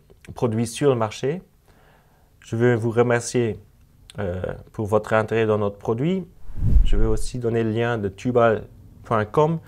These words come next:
sur lequel vous pouvez trouver tous les datasheets de sécurité, tous les technical datasheets et aussi tous les fiches d'incorporation des nanotubes ou des notes concentrées dans votre matériau.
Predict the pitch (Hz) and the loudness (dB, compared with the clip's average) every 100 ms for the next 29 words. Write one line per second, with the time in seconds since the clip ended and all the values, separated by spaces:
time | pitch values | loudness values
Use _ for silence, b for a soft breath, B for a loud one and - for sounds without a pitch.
0 | B B - 131 123 135 131 113 - 113 | B B -2 0 2 4 4 2 -4 -4
1 | 113 - 120 120 117 - 127 117 113 113 | -4 -4 -2 0 0 -2 -2 2 2 2
2 | 117 - 117 113 - 113 107 123 - 117 | -2 -2 -8 -8 -4 -4 -2 -6 -4 -4
3 | 113 104 104 101 B B B B 131 117 | -4 -6 -8 -12 B B B B -2 0
4 | 117 123 113 120 117 110 110 113 - 160 | 0 -2 -2 -4 -2 0 0 -2 -4 -6
5 | 170 - - 131 131 120 - 147 165 - | -6 -8 2 4 4 2 -2 -2 -2 -8
6 | - - - 156 151 147 165 165 - - | -20 -4 2 4 4 2 0 0 -2 -10
7 | - - - - 123 143 135 127 - 117 | -14 -20 -20 -4 0 0 0 -2 -2 -4
8 | 113 - 123 127 123 - - 107 104 107 | -2 -2 -4 -4 -10 -18 -8 -4 -4 -4
9 | 101 - 113 - - - - - 101 98 | -4 -4 -4 -2 4 6 6 6 4 2
10 | - - - 101 - 101 98 110 98 - | -2 -6 -8 -8 -8 -10 -8 -8 -8 -6
11 | 98 95 90 104 - 90 - 95 95 | -6 -6 -10 -12 -12 -12 -10 -12 -12